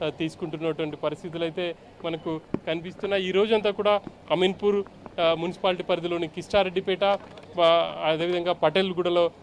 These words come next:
కొనసాగే, ఆ, కూల్చివేతలు కొనసాగే అవకాశం ఉంది. ఈ రోజు ఒకవేళ పూర్తి కాకపోతే ఈ నిర్మాణాలు రేపు కూడా ఇక్కడ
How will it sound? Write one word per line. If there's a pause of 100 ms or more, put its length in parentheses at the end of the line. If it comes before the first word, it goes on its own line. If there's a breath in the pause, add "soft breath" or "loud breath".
(160)
కొనసాగే,
ఆ,
కూల్చివేతలు
కొనసాగే
అవకాశం
ఉంది.
ఈ
రోజు
ఒకవేళ (380 loud breath)
పూర్తి
కాకపోతే
ఈ
నిర్మాణాలు
రేపు
కూడా
ఇక్కడ